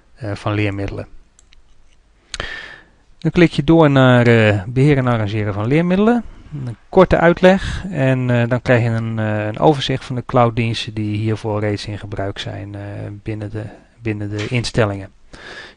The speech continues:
In dit geval drie. Eh, Jinsey, Wikiwijs, Wikibooks.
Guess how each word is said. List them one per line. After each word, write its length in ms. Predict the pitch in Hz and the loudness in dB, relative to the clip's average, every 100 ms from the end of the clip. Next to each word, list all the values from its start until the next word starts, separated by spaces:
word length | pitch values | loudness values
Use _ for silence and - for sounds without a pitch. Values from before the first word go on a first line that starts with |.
| _ | _
In 80 | 139 | 0
dit 160 | 147 | 0
geval 360 | - 135 135 117 | 0 4 4 6
drie. 360 | 156 226 254 - _ _ _ | 2 2 0 -8 _ _ _
Eh, 1000 | 143 135 131 131 131 131 127 127 127 127 | -6 -4 -4 -4 -4 -4 -4 -4 -4 -6
Jinsey, 600 | - 160 156 - 156 151 | 0 2 2 0 0 0
Wikiwijs, 720 | 143 151 156 139 120 117 - - | -2 -2 0 2 0 -2 -8 -10
Wikibooks. 720 | 131 - 175 247 - - - | -10 -6 0 0 0 -8 -10